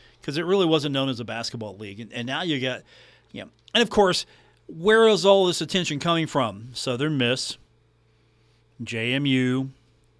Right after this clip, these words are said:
Marshall, and then you got Louisiana. So three newcomers to the league are really picking up the basketball side of things,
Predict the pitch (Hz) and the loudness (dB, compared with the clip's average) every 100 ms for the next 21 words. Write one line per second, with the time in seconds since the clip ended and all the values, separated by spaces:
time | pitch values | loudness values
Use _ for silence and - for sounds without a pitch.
0 | _ _ - 120 123 117 110 - 123 123 | _ _ -10 -6 -2 -2 -2 -4 -4 -4
1 | 120 113 113 120 120 120 110 117 135 107 | -6 -8 -8 -8 -8 -8 -8 -8 -8 -10
2 | 110 _ _ _ _ _ _ _ _ _ | -16 _ _ _ _ _ _ _ _ _
3 | _ _ - 127 113 - 147 160 151 151 | _ _ -10 -8 -8 -4 0 2 4 2
4 | 151 _ _ - 135 120 120 - - 151 | 0 _ _ -4 -4 -4 -8 -12 -10 -4
5 | 135 117 139 139 127 123 120 135 123 120 | -2 0 2 4 2 -2 -6 -4 -4 -8
6 | - - 147 143 127 - 113 127 139 139 | -12 -10 -6 -4 -4 -6 -6 -4 -4 -4
7 | 123 104 117 107 101 101 90 107 | -4 -4 -8 -8 -12 -16 -16 -18